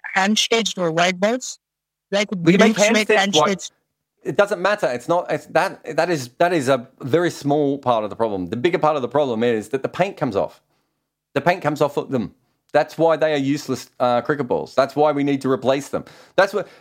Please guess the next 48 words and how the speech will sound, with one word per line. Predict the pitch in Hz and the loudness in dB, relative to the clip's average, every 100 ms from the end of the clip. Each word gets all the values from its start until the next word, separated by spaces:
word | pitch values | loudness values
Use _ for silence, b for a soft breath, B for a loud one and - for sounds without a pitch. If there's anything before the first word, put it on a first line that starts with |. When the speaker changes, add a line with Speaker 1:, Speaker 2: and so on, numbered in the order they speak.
| - | -4
Speaker 2:
I | |
mean, | 165 170 | -2 -2
we, | 156 151 | -2 -2
we're, | 175 170 131 b b - - | 0 -2 -2 b b -18 -4
it, | 185 202 | 0 0
it's | 202 196 | 0 2
kind | 214 226 | 2 2
of | |
a | 180 | 2
lie | 151 165 170 | 4 2 0
to | 156 | -2
say | - 147 | -2 -2
that | 135 | -2
we | 143 | -2
never | 139 139 | -2 0
used | 143 131 | -2 0
to | |
have | 131 123 | 0 0
two | 151 | -2
balls | 123 131 170 226 - - | 0 0 -2 -6 -12 -6
in | 147 143 143 | -2 0 0
one | 147 139 | 0 0
day | 135 | -2
cricket | 135 147 | -2 -2
and | 120 | 0
now | 120 127 | 2 2
we | |
have | 127 127 | 0 -2
two | 135 | -2
balls. | 127 147 | -2 0
We | 156 | 4
always | 196 240 | 4 4
had | 208 | 2
two | 180 170 | -2 0
balls. | 170 143 113 - | 2 2 -2 -4
The | 139 | -2
difference | 208 165 135 | -2 -2 0
was | 160 | 0
we | 135 | 0
used | 147 151 | -2 0
to | |
replace | 143 139 143 - - _ | 0 2 0 -4 -18 _
them | 127 127 139 | -2 0 -2
at | 127 | -2
the | 127 | -2
thirty-five | 123 135 123 117 | 0 0 2 2
over | 117 123 | 2 0
mark | 101 90 87 | -2 -4 -4